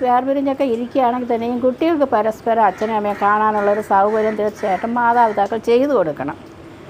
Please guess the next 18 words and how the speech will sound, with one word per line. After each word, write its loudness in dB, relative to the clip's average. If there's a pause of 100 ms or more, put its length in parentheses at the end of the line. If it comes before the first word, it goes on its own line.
(320)
അത് 6 (680)
അവർക്കൊന്ന് 2 (420)
വന്ന് -2
കാണാനുള്ള 4
സൗകര്യം, 2 (360)
അല്ലെങ്കിൽ 0
ഒരു 2
ദിവസം 2
കുട്ടിയെ -2
കൊണ്ട് 0
നിർത്താനുള്ള 2
സൗകര്യം, 0
ഇതൊക്കെ 0
ചെയ്തു 0
കൊടുക്കണം. 0
നിങ്ങൾ 2
തമ്മിലല്ലേ 2
പിണക്കമുള്ളൂ, -2